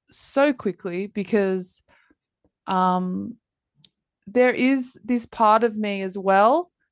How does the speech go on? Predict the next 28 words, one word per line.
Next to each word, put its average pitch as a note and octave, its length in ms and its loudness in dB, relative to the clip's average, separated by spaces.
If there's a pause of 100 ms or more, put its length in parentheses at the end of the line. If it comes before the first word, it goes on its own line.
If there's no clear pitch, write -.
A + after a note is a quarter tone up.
(220)
that, G3 320 0 (1040)
like, G#3 220 -6
I G#3+ 140 0
like G#3 420 2
having G3 600 -4
something F#3+ 640 -6
else F3+ 520 -2 (420)
other F#3+ 260 2
than F#3 240 -4
just F3+ 240 -6
my F3+ 140 -4
role F3+ 280 2
as F#3 140 -8
a G3 40 -10
mother, F#3+ 420 -2
because G3+ 300 -8
it - 140 -14
fulfills F#3+ 560 -4
me, B3+ 200 4
it A#3 40 4
makes F#3 320 -2
me, F#3 320 -8 (340)
it, - 240 -2 (560)
it, - 320 -4
um, F#3+ 580 -4 (1600)
yeah, C#4 160 0
it, G#3+ 220 -8 (100)
it, B3 180 -4